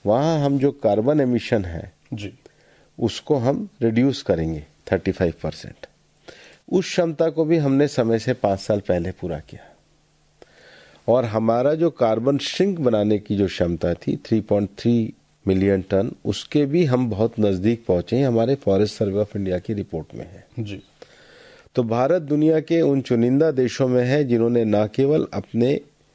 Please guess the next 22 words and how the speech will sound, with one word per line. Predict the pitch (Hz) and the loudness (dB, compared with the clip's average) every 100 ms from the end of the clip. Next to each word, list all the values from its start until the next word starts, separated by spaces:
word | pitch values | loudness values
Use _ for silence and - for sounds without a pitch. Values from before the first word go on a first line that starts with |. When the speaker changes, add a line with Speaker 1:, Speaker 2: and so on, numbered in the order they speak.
| _ _ _ | _ _ _
Speaker 1:
लक्ष्यों | 101 104 - - 165 | 2 2 0 -2 0
को | 160 | 0
पूरा | 156 117 101 90 | -2 0 0 0
किया, | - 95 110 - _ _ _ _ _ _ _ _ 101 | 0 -2 -2 -6 _ _ _ _ _ _ _ _ -8
बल्कि | 87 107 135 - 98 - _ _ _ _ _ _ _ _ _ _ - | 0 2 2 -2 -6 -6 _ _ _ _ _ _ _ _ _ _ -6
अपने | 107 143 156 | -2 2 2
revised | 113 110 127 160 131 | 0 0 0 0 -2
indices | 110 110 - 117 98 | -2 -2 0 -2 0
भी | 104 | -2
पेश | 123 98 87 - | 0 0 -2 -4
किए | - 85 | -10 -10
हैं। | 80 87 _ _ _ _ _ _ - _ - - - _ 143 | -10 -18 _ _ _ _ _ _ -20 _ -20 -20 -20 _ 0
और | 165 | 0
उसके | 160 185 | 0 -4
साथ | 170 156 151 | 0 0 0
ही | 175 | -2
जो | 170 165 | 0 0
हमारे | 139 139 147 | 2 2 2
पांच | 143 123 127 160 160 - | 0 0 0 0 -2 -4
qualitative | 110 104 120 135 180 160 196 | 0 2 0 0 -2 2 2
लक्ष्य | 131 - - 92 | 2 0 -2 -2
थे, | - | -2